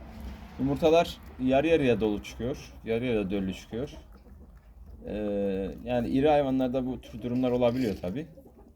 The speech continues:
Maşallah horozumuz da iri. Ee, öyle olunca bir tüylü hayvanlarda olduğu için arkalarını tıraşladık. Hem horozların hem tavukların.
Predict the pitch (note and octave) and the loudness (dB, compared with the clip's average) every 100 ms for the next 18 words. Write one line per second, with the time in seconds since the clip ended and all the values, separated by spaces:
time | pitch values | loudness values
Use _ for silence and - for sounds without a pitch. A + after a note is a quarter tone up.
0 | - G2 G#2 F#2 F#2+ A2 A#2 A#2+ A2 G#2 | -12 -10 -6 -2 0 0 -2 -2 -2 -2
1 | F#2 A2 C3 - - - - - - - | -2 -4 -8 -16 -20 -20 -20 -20 -20 -10
2 | D4+ D4 - C3+ D3+ E3 G#3+ F#3+ E3+ D#3+ | -6 -4 -4 -2 0 0 2 4 4 2
3 | - - - - - - - F5 F5 F5 | -2 -6 -6 -6 -6 -4 -4 -4 -6 -6
4 | - - - C5+ C5 - D#4+ D#4+ - - | -10 -10 -6 -4 -4 -6 -4 -4 -6 -10
5 | - - - - - F3+ F3 E3+ E3+ E3 | -18 -20 -20 -20 -10 -4 4 6 6 4
6 | E3 E3 D#3 E3 D#3+ D#3 C3+ F3+ F3+ - | 2 2 4 4 4 2 0 -4 -8 -10
7 | - - - C#3+ C#3+ D#3+ D#3 D3 C3 D3 | -20 -20 2 4 6 6 6 6 2 2
8 | C#3 C3+ B2+ D3 C#3 C#3 C3 B2+ A#2 A#2+ | 2 2 -2 -2 -2 2 2 4 4 4
9 | C3+ A#2+ - A2+ - F#2 A#2+ | 2 0 4 2 2 -2 -4